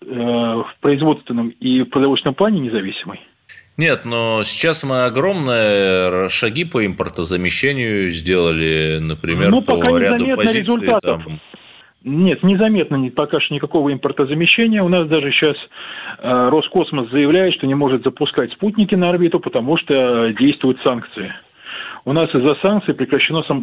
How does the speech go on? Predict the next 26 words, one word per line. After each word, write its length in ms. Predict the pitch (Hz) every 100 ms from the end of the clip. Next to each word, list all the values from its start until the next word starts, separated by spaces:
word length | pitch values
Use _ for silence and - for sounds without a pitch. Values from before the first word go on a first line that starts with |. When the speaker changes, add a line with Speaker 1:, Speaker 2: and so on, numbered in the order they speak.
| 135
Speaker 1:
производ-, 360 | 135 139 151 143
в 20 |
сути, 160 | 170 135
производство 440 | 139 156 185 143
самолетов 480 | 131 127 156 151 -
"Суперджет" 520 | 120 - 127 160 196
и 60 | 135
не 60 |
пошло 300 | - 120 170
в 60 | -
производ-, 440 | 123 113 139 143
не 100 | 139
пошло 200 | 143 185
в 60 | 160
производство 420 | 127 127 - 127
М 140 | 113 135
С 60 |
двадцать 320 | 117 120 - 127
один. 340 | 104 104 92 - _ - - -
То 100 | 143
есть 120 | 147 - -
с 60 | 170 -
импортозамещением 1160 | 196 196 - - 131 139 147 - 226 208 160 -
у 100 | 131
нас 240 | 147 180 - -
плохо. 440 | - 131 131 -